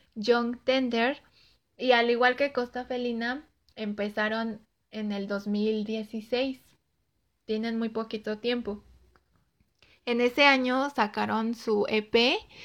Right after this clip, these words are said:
que cuenta con seis temas y a este E P lo,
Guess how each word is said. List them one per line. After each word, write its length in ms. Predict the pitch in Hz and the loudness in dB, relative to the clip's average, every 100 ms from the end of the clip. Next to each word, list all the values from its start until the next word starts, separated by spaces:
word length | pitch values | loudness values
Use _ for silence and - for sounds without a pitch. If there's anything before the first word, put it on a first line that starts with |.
| - - - _ - | -18 -20 -20 _ -4
que 160 | 214 | -2
cuenta 380 | 214 226 220 247 | 2 2 4 2
con 280 | - 208 202 | 4 2 2
seis 400 | - 220 233 - | 4 4 4 2
temas 640 | 233 226 220 262 370 _ _ _ - - _ _ _ | 2 4 4 2 0 _ _ _ -20 -20 _ _ _
y 160 | - 247 | 2 8
a 80 | 240 | 8
este 180 | 240 277 | 6 2
E 40 | |
P 200 | 262 247 | 4 2
lo, 100 | 247 | 4